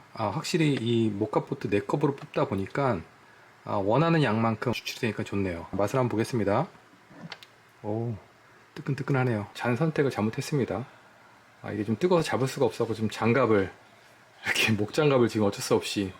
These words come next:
장갑이 없어서 급하게 지금 목장갑을 꼈습니다. 아, 이 점 죄송합니다. 웃기려고 일부러 한 건 아니고요. 그냥 맛을 한번 보겠습니다. 음.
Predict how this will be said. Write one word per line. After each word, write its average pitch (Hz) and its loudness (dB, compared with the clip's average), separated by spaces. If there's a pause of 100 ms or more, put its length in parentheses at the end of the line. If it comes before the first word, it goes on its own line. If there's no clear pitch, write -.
(140)
장갑이 123 2
없어서 104 2
급하게 120 0
지금 95 0
목장갑을 104 -2
꼈습니다. 120 0 (640)
아, 95 -6
이 95 0
점 101 2
죄송합니다. 110 2 (720)
웃기려고 127 4
일부러 113 4
한 123 2
건 151 2
아니고요. 107 2
그냥 104 -6
맛을 101 0
한번 110 2
보겠습니다. 113 2
음. 135 2